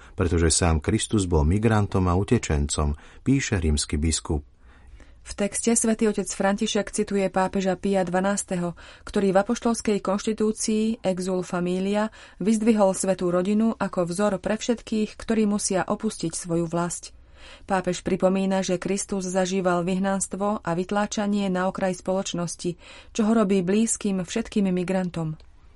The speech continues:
Speaker 1: Petrov nástupca s veľkou obavou sleduje spustenie programu masových deportácií v U S A. Kritizuje tendenciu spájať nelegálny pobyt s kriminalitou a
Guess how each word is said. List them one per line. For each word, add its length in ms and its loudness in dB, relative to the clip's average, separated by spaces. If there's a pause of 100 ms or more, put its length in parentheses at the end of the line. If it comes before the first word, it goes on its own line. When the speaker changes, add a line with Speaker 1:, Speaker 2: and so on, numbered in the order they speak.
(180)
Speaker 1:
Petrov 340 4
nástupca 560 2
s 80 2
veľkou 320 4
obavou 320 4
sleduje 400 4
spustenie 560 2
programu 480 2
masových 480 4
deportácií 680 0
v 40 0
U 140 4
S 160 0
A. 240 2 (400)
Kritizuje 560 4
tendenciu 640 2
spájať 480 0
nelegálny 560 4
pobyt 320 2
s 80 -4
kriminalitou 880 2 (240)
a 80 4